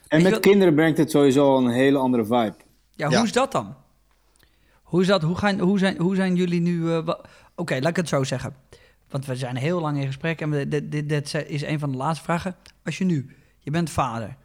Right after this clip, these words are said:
Speaker 2: Hoe, hoe, hoe zie jij jezelf als vader?
Speaker 3: Wauw.
Speaker 1: Oei, ja.
Speaker 2: Ja.
Speaker 1: Ja, je, je bent eigenlijk constant, eh,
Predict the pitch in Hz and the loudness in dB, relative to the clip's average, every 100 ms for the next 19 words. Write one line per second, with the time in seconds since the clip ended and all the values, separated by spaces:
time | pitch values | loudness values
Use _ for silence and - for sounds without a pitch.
0 | _ - 247 - 185 220 - 240 262 220 | _ -6 -6 -4 -4 -4 -4 -4 -2 0
1 | 247 254 240 220 220 208 - 294 226 156 | 0 0 -2 -2 -4 -6 -6 -4 -4 -4
2 | 139 _ _ _ _ _ _ _ _ _ | -8 _ _ _ _ _ _ _ _ _
3 | _ _ _ _ _ _ _ 98 110 117 | _ _ _ _ _ _ _ -14 -8 -8
4 | 92 - - 185 160 107 - 123 139 208 | -10 -12 -2 2 4 2 -2 0 4 6
5 | 254 214 294 - 123 139 165 151 127 151 | 6 4 0 -6 -2 2 2 0 0 0
6 | 170 185 185 196 170 - 220 214 214 175 | 0 -2 -2 -4 -4 -2 0 0 -2 -2
7 | 165 170 165 160 160 151 | -2 0 2 2 2 0